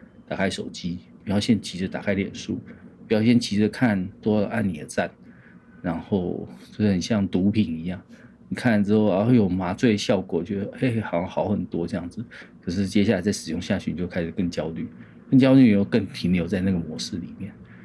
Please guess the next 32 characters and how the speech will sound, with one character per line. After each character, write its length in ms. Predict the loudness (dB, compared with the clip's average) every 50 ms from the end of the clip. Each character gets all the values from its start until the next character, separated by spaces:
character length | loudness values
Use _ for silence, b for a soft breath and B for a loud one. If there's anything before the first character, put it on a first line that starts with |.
| B B -18
所 180 | -6 2 4 6
以 40 |
我 100 | 6 6
们 140 | 6 6 6
有 100 | 4 4
办 220 | 4 2 0 0 0
法 160 | -2 -2 -2
找 200 | -2 -4 -6 -6 -4 -2
到 180 | 0 0 0
一 60 | 0 0
个 280 | -2 -4 -4 -6 -8 -8 -12 -4
安 180 | 0 2 4 4 4
定 220 | 6 6 6 6
自 260 | 4 4 4 4 4
身 400 | 4 0 -2 -2 -2 -2 -2 -4 -4
的 140 | -2 -2 -2
一 20 |
个 120 | -2 -4
方 280 | -4 -4 -4 -2 -2 -2
式， 240 | -4 -4 -4 -6 -6 -6 -10 -18 -20 -12 -6
我 80 | -6 -2
觉 200 | 0 0 0 2
得 120 | 2 0
在 220 | 2 2 2 2 2
监 180 | 2 2 2
控 160 | 4 4 2
资 140 | 2 0 -2
本 160 | -2 -2 -2
主 100 | -2 -4
义 80 | -4 -4
时 220 | -4 -4 -6 -6
代 260 | -4 -2 -2 -4 -4